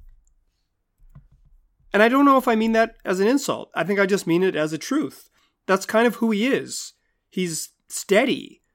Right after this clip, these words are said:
the type of steady that's heading into his twelfth N B A season. Um,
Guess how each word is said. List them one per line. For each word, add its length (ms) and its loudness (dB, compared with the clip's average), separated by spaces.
the 80 -8
type 300 -2
of 180 0
steady 480 0
that's 220 -2
heading 260 0
into 260 -2
his 120 -4
twelfth 320 -2
N 100 -2
B 140 -2
A 60 0
season. 560 -8
Um, 400 -4